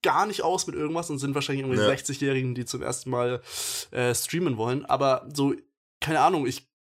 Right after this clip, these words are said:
Speaker 1: ich weiß, dass, <laughs> ich weiß, dass ich mein Passwort richtig eingeben muss oder sowas, aber daran liegt's halt nicht. Und dann muss man denen erstmal achtzehn Mal erklären, so, nee, das Problem hatte ich das letzte Mal schon und bla, bla, bla. Naja, naja, naja.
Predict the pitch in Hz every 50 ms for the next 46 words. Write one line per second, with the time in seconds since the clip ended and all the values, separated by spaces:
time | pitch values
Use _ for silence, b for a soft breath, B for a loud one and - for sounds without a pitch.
0 | _ _ _ _ - - 156 139 - - - 139 147 160 - - - - - -
1 | - 139 - - - - 208 160 - - - - - - 170 147 147 139 139 135
2 | 151 156 - 147 127 127 123 - - 131 120 123 127 135 131 131 - 151 160 -
3 | 147 127 120 123 127 127 - 120 131 110 123 127 123 120 120 120 120 120 117 -
4 | 131 120 117 113 117 117 113 110 117 113 117 117 120 120 131 131 135 165 - -
5 | - 117 110 120 117 - 135 123 135 139 151 156 - - 165 143 151 147 131 147
6 | 151 - 151 147 143 139 139 B B B B B B B _ _ _ _ - 160
7 | - - - - 160 151 147 143 139 139 135 - 143 139 139 135 123 127 123 127
8 | 135 135 139 131 - - - _ _ _ _ _ - 135 123 - - - 120 131
9 | 131 127 131 127 127 - - 117 - 131 135 135 - - 135 127 127 127 123 -
10 | - 143 131 131 131 120 113 110 117 117 117 117 120 104 107 107 101 101 101 104
11 | 101 101 101 101 104 110 123 135 131 113 107 - - - - - 110 110 127